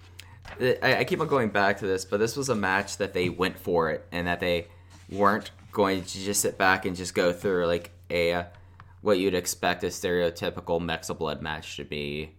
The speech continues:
and what you think Pac's matches could be in Dragon Gate now. So I thought that was all really interesting, and I enjoyed that a whole lot.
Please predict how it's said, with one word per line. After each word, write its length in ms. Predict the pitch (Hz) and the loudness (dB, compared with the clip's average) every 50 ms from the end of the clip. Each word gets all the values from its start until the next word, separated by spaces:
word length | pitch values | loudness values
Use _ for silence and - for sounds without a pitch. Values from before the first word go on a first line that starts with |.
| - - | -14 -10
and 160 | - 78 80 | -8 -4 -2
what 180 | 80 80 78 78 | -2 -2 -2 -2
you 120 | 80 80 | -2 -4
think 280 | - 80 78 - - - | -6 -8 -10 -10 -14 -8
Pac's 460 | - - 85 76 73 80 - - - | -2 2 2 2 2 0 -4 -6 -6
matches 500 | 82 80 76 78 78 - 85 78 - - | -4 -4 -4 -6 -6 -6 -8 -8 -8 -10
could 240 | - - 90 71 67 | -8 -6 -6 -6 -4
be 300 | 80 78 76 78 - - - - - - - - | -6 -6 -6 -8 -10 -14 -20 -20 -20 -20 -20 -12
in 140 | - 85 87 | -8 -8 -4
Dragon 240 | 85 98 95 104 113 | 0 0 0 0 0
Gate 220 | - 87 - - | 0 -2 -4 -6
now. 280 | - 71 76 76 78 78 | -6 -8 -6 -6 -6 -8
So 260 | 76 - 120 101 98 | -6 -4 -2 0 0
I 80 | 101 117 | 0 -2
thought 200 | 135 151 147 - | -2 -4 -4 -2
that 360 | 151 143 139 - - - - - - - | -2 -2 -4 -4 -8 -14 -20 -20 -12 -8
was 160 | - 117 113 | -6 -2 0
all 220 | 120 117 123 113 | 0 0 0 0
really 300 | 107 113 117 117 120 110 | 0 0 0 0 0 0
interesting, 520 | 104 107 110 - 92 82 - - 92 87 87 | 0 -2 -2 -2 -4 -4 -4 -6 -6 -6 -6
and 100 | 85 87 | -6 -6
I 120 | 85 85 | -4 -4
enjoyed 420 | 85 85 82 - 98 90 90 92 87 | -4 -6 -4 -2 -2 0 0 0 0
that 320 | 85 85 82 76 - - - - - | -2 -2 -2 -4 -8 -12 -18 -14 -12
a 60 | - | -12
whole 260 | - - 104 95 87 82 | -4 0 2 2 2 2
lot. 420 | 82 80 78 78 78 - - - | 2 0 0 -2 -4 -8 -14 -20